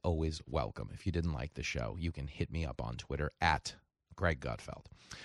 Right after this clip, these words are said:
Okay, let's do a show. It is Monday. I am fired up. Vivek, I gotta tell you, man.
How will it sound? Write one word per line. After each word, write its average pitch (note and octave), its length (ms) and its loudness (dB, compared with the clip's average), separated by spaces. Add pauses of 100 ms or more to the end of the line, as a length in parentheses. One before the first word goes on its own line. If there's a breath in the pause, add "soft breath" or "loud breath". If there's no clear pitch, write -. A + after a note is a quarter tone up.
Okay, C#3 440 12
let's E3 240 10
do G3+ 160 12
a D3+ 40 12
show. C3+ 480 12
It C#3+ 140 12
is B2 140 10
Monday. B2+ 420 12
I C#3+ 220 12
am D3+ 140 12
fired B2+ 440 12
up. A2+ 260 10 (400 loud breath)
Vivek, D#3 460 12
I D3+ 80 12
gotta F#3+ 160 12
tell C#3+ 260 12
you, D3+ 160 12
man. B2 500 12